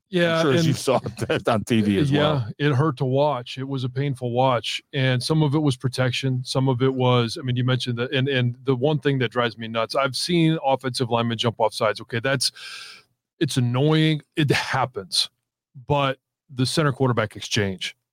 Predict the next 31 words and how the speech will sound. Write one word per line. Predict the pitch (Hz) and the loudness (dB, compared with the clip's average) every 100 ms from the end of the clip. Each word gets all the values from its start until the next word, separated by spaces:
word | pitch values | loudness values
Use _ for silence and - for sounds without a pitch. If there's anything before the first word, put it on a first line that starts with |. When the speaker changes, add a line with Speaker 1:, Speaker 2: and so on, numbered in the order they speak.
| - | -4
Speaker 1:
that | 135 139 | -2 -2
to | 135 | 0
me | 131 127 117 | 2 2 2
is, | 113 104 101 - - | 0 0 -2 -4 -2
is | 127 110 | 0 0
an | 120 | 0
unforgiv-, | 131 123 113 107 127 - - - | 0 0 0 -2 -2 -6 -12 -2
unforgivable | 170 151 139 135 113 | 0 2 0 0 -2
sin. | - 143 117 95 - - _ _ - | 0 0 0 -4 -12 -20 _ _ -4
Um, | 147 147 135 - | 0 2 0 -4
but | 135 170 170 247 196 | -2 0 0 -2 0
getting | 208 254 | 2 2
back | 156 160 160 | 0 0 -4
to | - 151 139 123 123 _ _ _ - | -2 2 2 0 -4 _ _ _ -8
just | 160 143 170 | 0 2 2
the | - | -2
passing, | 127 131 151 147 107 92 _ _ _ _ _ _ _ | -4 -2 -2 -2 -4 -6 _ _ _ _ _ _ _
um, | 151 151 147 135 127 _ _ _ _ _ - | 0 2 2 0 -6 _ _ _ _ _ -4
and, | 180 170 175 - | 2 2 2 0
and | 170 | 0
I, | 170 175 | 0 0
I | 170 | 0
know | 180 202 | 2 2
sometimes | - 190 202 - 175 180 175 160 - - _ _ _ | 2 0 0 0 0 2 2 0 -2 -6 _ _ _
we | 147 151 143 | -4 0 2
can | 135 127 | 0 0
oversimplify | 151 156 139 135 - 127 117 104 101 92 | 2 2 2 2 2 0 -2 -6 -6 -6
things. | - 95 - - - | -10 -14 -12 -18 -12
I | - 131 | -2 -2
get | 120 156 147 | 0 2 2
it. | 143 | 2